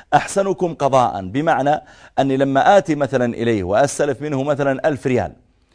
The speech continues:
في كربتي، ثم يسر الله تعالى علي ويوسع، من السنة إذا أردت أن أرد إليه المال أن أرده مع هدية أو أن أرده زائداً، ما دام أنه لم يكن هناك اتفاق.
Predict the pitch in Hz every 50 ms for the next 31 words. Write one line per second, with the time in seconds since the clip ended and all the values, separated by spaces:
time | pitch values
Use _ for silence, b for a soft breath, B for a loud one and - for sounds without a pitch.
0 | _ _ _ - 147 143 - 180 170 143 117 107 95 - 92 85 - 131 127 127
1 | 120 113 110 101 B B B B B - 135 156 165 - - - 131 127 123 117
2 | 107 107 - 110 98 98 107 104 101 101 110 104 104 107 110 110 110 131 139 -
3 | - - 180 180 - - 147 165 170 160 - - - 233 226 208 170 139 117 120
4 | - 123 120 113 120 117 135 151 151 - 151 127 123 127 147 180 156 156 160 160
5 | 160 165 147 151 147 156 170 185 190 190 B B B B B B B - 208 220
6 | 214 214 214 185 156 185 170 156 151 139 127 110 104 92 101 90 120 113 98 110
7 | 107 101 98 98 95 98 - - 98 101 87 104 104 107 110 101 98 90 104 92
8 | 101 98 87 104 107 104 98 101 98 104 104 104 B B B B B 117 139 147
9 | 156 214 220 220 220 196 196 220 214 196 180 190 220 226 214 202 - 180 160 156
10 | 170 175 165 - 131 - 104 - 90 82 - _